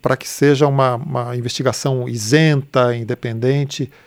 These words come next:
a respeito das questões? Quer dizer, o debate político vai acabar contaminando a C P M I, na sua opinião?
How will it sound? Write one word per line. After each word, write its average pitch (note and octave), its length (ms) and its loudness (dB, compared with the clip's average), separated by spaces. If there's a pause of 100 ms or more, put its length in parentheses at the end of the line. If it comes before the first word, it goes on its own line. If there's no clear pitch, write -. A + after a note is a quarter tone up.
(160)
a C3 60 -4
respeito B2+ 400 -4
das A#2 160 -4
questões? C3 400 -2
Quer B2+ 120 -2
dizer, C3 180 0
o B2+ 100 -2
debate C3+ 400 0
político C#3+ 460 -4
vai C#3+ 100 2
acabar C3+ 280 -2
contaminando C3+ 680 -2
a - 20 -8
C C3 140 -6
P B2+ 140 -4
M A#2+ 160 -6
I, B2 40 -4
na A#2+ 140 -6
sua B2 300 -4
opinião? A#2 500 -6